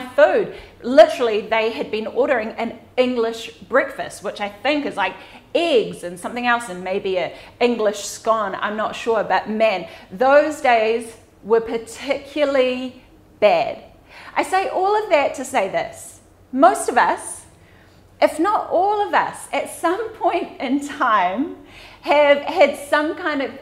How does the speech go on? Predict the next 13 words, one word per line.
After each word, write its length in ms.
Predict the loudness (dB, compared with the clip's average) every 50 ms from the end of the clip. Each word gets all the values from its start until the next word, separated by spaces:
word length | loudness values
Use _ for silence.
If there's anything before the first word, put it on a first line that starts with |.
| -10 -6
experience 1300 | -6 -6 -6 -8 -16 -18 -18 -12 -6 -4 -2 0 2 0 0 -2 -4 -8 -10 -12 -14 -16 -20 -20 -20 -20 -20 _ _ _ _ _ _
with 300 | -2 0 0 0 0 -6
serving 1040 | -14 -14 -12 -4 -2 0 0 0 2 2 2 4 4 0 0 -2 -4 -6 -8 -10 -14 -20 _ _ _ 2
others. 720 | 4 4 4 2 -4 -6 -8 -14 -18 -20 -20 -20 -20 -20 _ _ _ -20 -20 -20 -20 -18 -4 0
And 340 | 2 2 2 2 2 0 0
most 380 | 2 2 2 0 0 -4 -6
of 80 | -4 0
us, 280 | 0 0 0 -2 -4 -6 -8
if 160 | -8 -6 -6
not 320 | -4 -2 -2 -2 -2 -2
all 220 | -4 -2 0 0 0
of 100 | 0 0
us 500 | 0 0 0 -2 -4 -12 -16 -18 -20